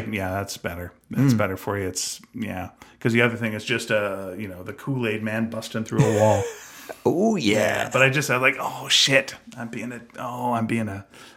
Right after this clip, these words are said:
Speaker 1: making him feel bad about his Warfarin." I'm like, "No, I heard good stuff." And, and then I just had to go, "Yeah, I heard
Speaker 2: Oh,
Speaker 1: this
Speaker 2: so
Speaker 1: thing."
Speaker 2: you actually did start to put it down.
Speaker 1: I started a little bit, and I was able to, like, slide back and
Speaker 2: Okay.
Speaker 1: just go,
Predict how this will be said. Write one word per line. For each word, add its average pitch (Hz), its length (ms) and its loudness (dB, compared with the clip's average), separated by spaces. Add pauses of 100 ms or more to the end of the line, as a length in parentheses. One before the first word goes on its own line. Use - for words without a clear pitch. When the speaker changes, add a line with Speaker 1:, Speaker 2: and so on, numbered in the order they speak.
Speaker 1:
making 120 200 0
him 107 40 0
feel 117 160 0
bad 113 300 4
about 110 160 6
his 110 100 -2
Warfarin." 110 420 6
I'm 104 100 0
like, 175 120 4
"No, 311 140 8
I 226 180 12
heard 170 260 8
good 139 200 -2
stuff." 139 340 4
And, 127 100 -2
and 107 140 -2
then 113 260 0
I 98 120 -6
just - 240 -16
had 80 140 -4
to - 80 -12 (120)
go, - 140 -6
"Yeah, 98 280 -4
I - 40 -8
heard 127 120 0
Speaker 2:
Oh, 147 100 12
Speaker 1:
this 139 100 8
Speaker 2:
so 147 60 12
Speaker 1:
thing." 135 100 12
Speaker 2:
you 120 140 12
actually 127 280 10
did 131 160 4
start 107 220 6
to 101 80 2
put 101 160 4
it 98 40 6
down. 101 120 8
Speaker 1:
I 160 100 8
started 190 340 8
a 160 60 8
little 151 220 6
bit, 123 160 6
and 113 100 4
I 120 60 8
was 117 100 4
able 117 200 2
to, 117 80 0
like, 110 180 2
slide 110 500 2
back 110 240 0
and 107 120 8
Speaker 2:
Okay. 113 120 4
Speaker 1:
just 92 160 8
go, 110 280 2